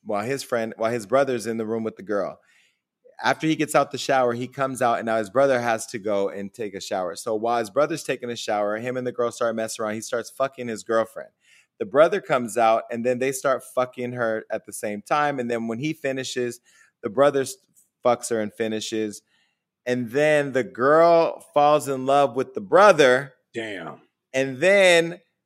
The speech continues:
Speaker 1: he takes his brother to go play basketball, and when he drops his brother off at his game, his brother says, "Don't fuck her while I'm gone, bro." Like, that was what it was. He goes back to the hotel and fucks the girl again. Now the girl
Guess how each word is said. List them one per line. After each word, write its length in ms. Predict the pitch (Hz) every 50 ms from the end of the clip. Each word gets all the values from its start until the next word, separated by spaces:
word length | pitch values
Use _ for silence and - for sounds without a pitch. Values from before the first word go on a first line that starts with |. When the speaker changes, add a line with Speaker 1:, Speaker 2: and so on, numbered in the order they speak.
| _ _ _ _ _ _
Speaker 1:
he 160 | 170 185 214 226
takes 340 | - - 202 190 185 - -
his 160 | 160 147 127
brother 320 | 147 165 170 165 170 170
to 180 | 160 - - 147
go 160 | 143 151 151
play 260 | 151 151 160 156 147
basketball, 720 | 135 107 147 170 190 208 208 - - 165 143 147 143 143
and 140 | 127 143 143
when 80 | 143 143
he 80 | 135
drops 320 | 107 151 170 185 190 - -
his 80 | 147
brother 280 | 131 151 170 175 160 170
off 160 | 165 156 156
at 100 | 151 139
his 160 | 143 135 110 101
game, 340 | 156 170 180 180 165 156
his 100 | 156 135
brother 280 | 117 143 156 160 156 147
says, 280 | - - 147 135 120 104
"Don't 280 | - 139 147 156 151
fuck 340 | - - - 165 170 - -
her 380 | 165 143 139 135 131 - - - 117 -
while 260 | 123 127 131 131 131
I'm 160 | 127 120 110
gone, 300 | 95 135 143 139 127 117
bro." 220 | 104 117 117 117
Like, 220 | 113 113 110 104 90 - 113
that 160 | 123 131 127
was 240 | 131 127 110 104 107
what 160 | 123 127 120
it 80 | 117 113
was. 420 | 123 139 135 123 110 101 95 - _ _ - - _ _ _
He 160 | - 185 196
goes 320 | 151 190 175 165 160 -
back 380 | - - 170 202 233 233 - -
to 100 | - 185
the 120 | 175 175
hotel 420 | 175 175 165 165 165 - 170 160 156
and 220 | 104 147 135 131 - _ 220
fucks 280 | 233 247 240 - -
the 100 | - 208
girl 320 | 170 160 190 185 180 180 175
again. 500 | 170 143 156 156 151 147 147 147 147 147 _ _ _ _ _ _ _ _ _ _ _ _ _ -
Now 260 | 127 165 196 208 220
the 140 | - 196 170
girl 500 | 139 165 165 160 160 160 156 147 -